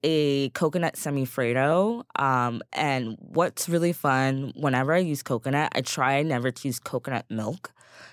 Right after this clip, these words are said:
just because I feel like that flavor is so muted and, like,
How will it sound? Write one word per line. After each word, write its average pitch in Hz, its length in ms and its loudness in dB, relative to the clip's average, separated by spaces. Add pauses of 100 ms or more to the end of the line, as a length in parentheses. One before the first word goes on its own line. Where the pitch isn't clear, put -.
just 151 200 2
because 135 260 0
I 120 80 0
feel 139 160 0
like 135 160 2
that 139 160 0
flavor 139 880 2
is 123 220 2
so 131 500 0
muted 127 540 2
and, 123 200 -4 (180)
like, 120 260 -4